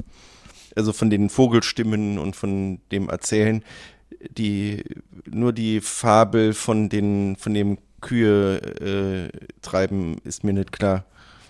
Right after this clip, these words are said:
Wenn's ihnen zu geht, zu gut geht, kriegt man sie nicht zurück. Wenn's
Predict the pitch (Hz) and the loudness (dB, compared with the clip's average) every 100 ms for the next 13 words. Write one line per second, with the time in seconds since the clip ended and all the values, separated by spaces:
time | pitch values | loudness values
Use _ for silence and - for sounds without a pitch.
0 | _ _ 107 107 123 117 - 165 143 139 | _ _ -2 -2 -2 -2 0 -2 4 2
1 | - - - - 170 139 151 - 139 139 | 2 -12 -6 -4 -2 -2 -2 0 0 0
2 | - 131 - 123 113 113 110 - - 107 | 0 -4 0 2 2 4 0 -2 -2 0
3 | 120 - - - _ 113 110 107 - - | 0 -4 -20 -20 _ 0 2 0 -4 -8
4 | - - | -12 -16